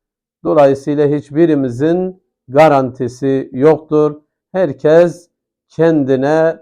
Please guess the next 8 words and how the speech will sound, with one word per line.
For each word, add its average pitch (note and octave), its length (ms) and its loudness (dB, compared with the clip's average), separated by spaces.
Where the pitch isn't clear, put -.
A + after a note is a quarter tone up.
sahip D3 580 0
çıkması E3+ 540 -4
lazım. F3+ 560 0
Kimse F3+ 800 2
diğer E3 280 4
mümini D3+ 560 -4
kötü C#3+ 500 -6
görmesin. D#3 840 0